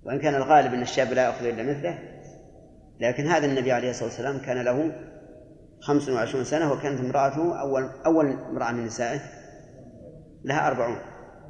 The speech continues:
بينهما خمس عشر سنة، وخمس عشر سنة في المرأة تحطمها.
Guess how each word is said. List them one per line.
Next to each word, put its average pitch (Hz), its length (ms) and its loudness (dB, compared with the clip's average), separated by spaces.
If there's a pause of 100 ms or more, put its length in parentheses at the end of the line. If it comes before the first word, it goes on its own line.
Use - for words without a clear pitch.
(120)
بينهما 139 380 4
خمس 147 240 -2
عشر 135 220 0
سنة، - 240 -10 (1700)
وخمس 170 400 4
عشر 147 240 6
سنة 160 260 0
في 123 320 -6
المرأة 143 420 2 (1200)
تحطمها. - 520 0